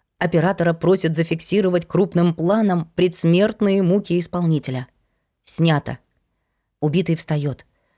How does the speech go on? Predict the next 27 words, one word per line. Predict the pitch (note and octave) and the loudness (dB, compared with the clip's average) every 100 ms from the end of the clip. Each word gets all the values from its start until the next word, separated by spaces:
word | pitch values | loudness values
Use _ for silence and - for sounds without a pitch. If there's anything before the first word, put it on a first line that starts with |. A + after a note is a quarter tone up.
| _ _ | _ _
подходит | F3 E3+ A#3+ G3 F3+ | -4 -2 0 0 -2
к | |
режиссёру | D3+ F3 G3+ - C#4 F3 | -2 0 0 0 2 2
и | C#3+ D#3 | 0 -2
говорит, | D#3+ F3 G3 A3+ - | 0 0 0 -2 -8
что | - D#3 | -8 -4
это | G#3+ E3 | -2 -4
такой | E3 D#3+ G3+ | -6 -2 -2
ход, | F#3 - A3+ D#3+ - _ _ _ | -2 0 0 0 -4 _ _ _
показать, | F3 E3 F3 G#3 G#3 - | -4 -2 0 0 0 -2
как | A#3+ A3 F#3+ | 0 0 0
героиня | E3+ G3 G3 A#3 A3 E3+ - | 0 2 2 2 2 0 -2
влюблена | C#3 F3 E3 D#3+ F3 | -2 0 2 0 0
в | E3+ | -2
него. | D#3+ C#3 - _ _ _ _ - | -2 -6 -10 _ _ _ _ -20
Стреляла | - C#3+ D3+ D#3 D3+ | -6 -2 0 0 0
из | - C#3 | -2 -2
ревности, | E3+ A3+ F3 D3 - B2 - _ _ _ | 0 0 2 -2 -2 -8 -8 _ _ _
а | - | -10
потом | C#3+ C#3+ G#3 - | -6 -2 -2 -2
она | D3+ D3 | -2 0
его | E3+ G3 | 0 -2
вылечит. | F#3 E3+ C#3+ - C3 _ _ | -2 -2 -2 -4 -10 _ _
Это | - D3 | -10 -4
ещё | F#3+ G#3+ - | -2 0 -2
пара | - C#3+ C3 | -2 -4 -4
эпизодов. | - C#3 E3+ D3 A#2+ B2 | -6 -6 -6 -4 -8 -10